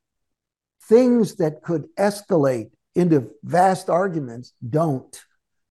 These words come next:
because they're two people secure. First of all, they're committed to the marriage.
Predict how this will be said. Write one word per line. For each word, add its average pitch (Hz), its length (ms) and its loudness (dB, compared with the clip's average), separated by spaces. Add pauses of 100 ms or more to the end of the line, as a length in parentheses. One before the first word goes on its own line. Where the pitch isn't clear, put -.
(320)
because 156 380 0
they're 151 160 2
two 254 560 0 (280)
people 226 520 -2
secure. 208 800 0 (200)
First 220 280 2
of 175 100 -2
all, 160 160 0
they're 160 140 -4
committed 180 480 -2
to 175 80 -2
the 135 100 -6
marriage. 160 580 -8